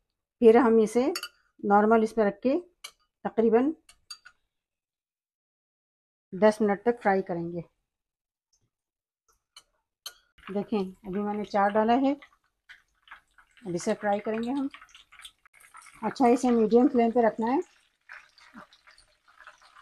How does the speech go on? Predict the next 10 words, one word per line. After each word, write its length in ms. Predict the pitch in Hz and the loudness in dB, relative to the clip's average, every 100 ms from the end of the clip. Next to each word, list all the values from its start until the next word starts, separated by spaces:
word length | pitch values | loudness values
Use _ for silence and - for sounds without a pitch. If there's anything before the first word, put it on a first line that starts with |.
| - - - _ _ _ _ _ | -20 -20 -20 _ _ _ _ _
ये 180 | - 185 | -12 -10
देखें, 320 | 170 - 180 - _ _ _ _ _ _ - - _ _ _ - _ _ _ _ _ - 202 | -10 -10 -14 -16 _ _ _ _ _ _ -20 -20 _ _ _ -20 _ _ _ _ _ -20 0
बहुत 300 | 208 233 240 | 4 4 2
अच्छा 240 | - 226 | -4 -4
सा 180 | 240 254 | -2 -2
बेकरी 380 | 220 214 208 233 | 2 0 2 -2
स्टाइल 360 | 247 233 214 233 226 - - - | -2 0 2 0 -6 -20 -20 -6
तैयार 240 | 214 214 208 | 2 4 4
होगा। 200 | 208 220 | 2 0
ये 180 | 247 | 0